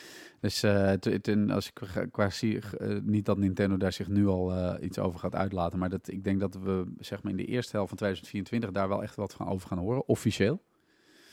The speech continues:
Ehm, oh, nou, dat schijnen ook, eh, dus, eh, geruchten zijn over een, een, een nieuwe versie van een PlayStation vijf. Maar goed, dat kan ook gewoon een iets, een, een, een iets snellere zijn, een iets, iets smallere, iets kleinere versie. Ik denk niet dat het, eh,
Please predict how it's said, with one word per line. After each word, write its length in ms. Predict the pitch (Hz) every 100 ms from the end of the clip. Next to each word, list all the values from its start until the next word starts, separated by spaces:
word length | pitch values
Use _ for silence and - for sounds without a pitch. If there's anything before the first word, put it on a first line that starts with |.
| - - - - - - _
Ehm, 680 | - 117 120 113 113 110 101 - _
oh, 120 | - -
nou, 140 | - 107
dat 80 | -
schijnen 300 | - 117 120
ook, 140 | -
eh, 140 | 113
dus, 240 | 107 101 -
eh, 80 | 101
geruchten 340 | 110 101 -
zijn 160 | 104 98
over 220 | 101 101
een, 160 | 95
een, 240 | 98 98 92 -
een 80 | 101
nieuwe 180 | 104 98
versie 300 | 107 95 90
van 100 | 95
een 60 |
PlayStation 560 | 107 127 - 127 117 101
vijf. 380 | 101 127 - - _ -
Maar 100 | -
goed, 120 | 95
dat 120 | 92
kan 140 | - 90
ook 180 | 87
gewoon 180 | - 85
een 140 | 90 -
iets, 280 | - 92 -
een, 140 | -
een, 360 | 78 - - 80
een 260 | - - 92
iets 120 | -
snellere 400 | 101 87 90 90
zijn, 240 | 92 90
een 60 | 95
iets, 140 | 95
iets 400 | - 92 - 95
smallere, 420 | - 98 95 90 95
iets 160 | 95
kleinere 360 | - 90 87 87
versie. 420 | - 98 - 123
Ik 300 | _ - -
denk 120 | 92
niet 140 | 92 98
dat 120 | 98
het, 220 | 98 -
eh, 180 | 92